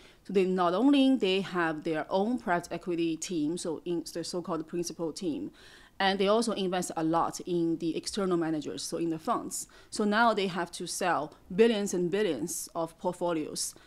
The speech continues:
as well as their own, uh, direct investment on their books. So that created a surge, uh, in the secondary market.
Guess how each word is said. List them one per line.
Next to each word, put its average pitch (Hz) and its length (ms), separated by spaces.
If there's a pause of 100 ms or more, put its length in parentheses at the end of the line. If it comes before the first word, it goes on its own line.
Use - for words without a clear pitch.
(120)
as 175 180
well 226 220
as - 380 (100)
their 170 220
own, 202 380 (160)
uh, 165 80
direct 170 280
investment 175 500
on 175 120
their 175 140
books. - 420 (320)
So 196 280 (140)
that 196 240
created 175 560
a 165 140
surge, - 720 (140)
uh, 165 200
in 180 180
the 160 100
secondary 175 440
market. - 480